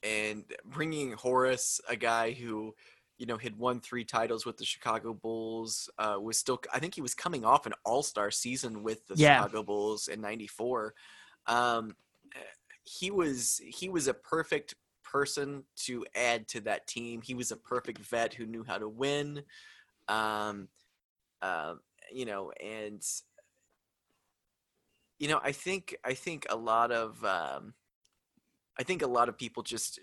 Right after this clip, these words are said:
Speaker 1: just don't really realize how magical those, those two or three seasons were with those
Speaker 2: Yeah.
Speaker 1: guys, um, before everything ended up flaming out and Shaq bailing for L A. Um, but it,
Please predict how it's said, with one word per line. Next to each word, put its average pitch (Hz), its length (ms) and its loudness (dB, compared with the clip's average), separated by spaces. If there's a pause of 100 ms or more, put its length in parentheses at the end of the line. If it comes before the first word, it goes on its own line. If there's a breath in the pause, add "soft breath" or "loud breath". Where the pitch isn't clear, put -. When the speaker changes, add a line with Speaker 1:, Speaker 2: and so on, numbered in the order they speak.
(120)
Speaker 1:
just 127 200 -2
don't 127 220 2
really 117 580 -2 (160)
realize 127 540 2
how 113 160 4
magical 117 920 -2 (440)
those, 104 540 -2
those 107 360 -2 (180)
two 139 160 -2
or 120 80 0
three 113 240 -4
seasons 107 480 -4
were 110 340 -4 (560)
with 117 200 -8
those 143 80 8
Speaker 2:
Yeah. 151 180 10
Speaker 1:
guys, 113 720 0
um, 107 240 -2
before 117 320 -2
everything 110 420 -4
ended 104 220 -8
up 95 220 -4
flaming 110 380 -4
out 98 140 2
and 87 100 -4
Shaq 104 400 0
bailing 104 320 -2
for - 140 -8
L 110 260 -2
A. 110 300 -2 (580)
Um, 110 360 2 (100)
but 110 260 0
it, 82 200 -8